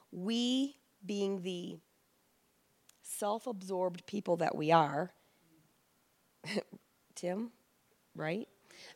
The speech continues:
Our self-absorbed people that we are, we tend to say, you know, "This is the way I look at life,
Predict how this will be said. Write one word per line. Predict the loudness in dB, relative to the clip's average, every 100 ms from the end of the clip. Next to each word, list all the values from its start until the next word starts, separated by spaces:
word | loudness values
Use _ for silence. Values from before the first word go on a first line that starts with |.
| 10
Our | 10
self-absorbed | 12 12 12 10 2 2 2 2
people | -2 8
that | 8
we | 8 2
are, | 2 4 4 2 -4 _ _ _ _ -20 -10
we | 0 2
tend | 4 2 2
to | -2
say, | 4 6 6 4 -6 _
you | -8 -2
know, | 2 4 2 -2 -14
"This | -8 6 6 8
is | 4 6
the | 12
way | 12 12 12 12
I | 12 12 12
look | 12 10
at | 12 12
life, | 12 12 12 10 0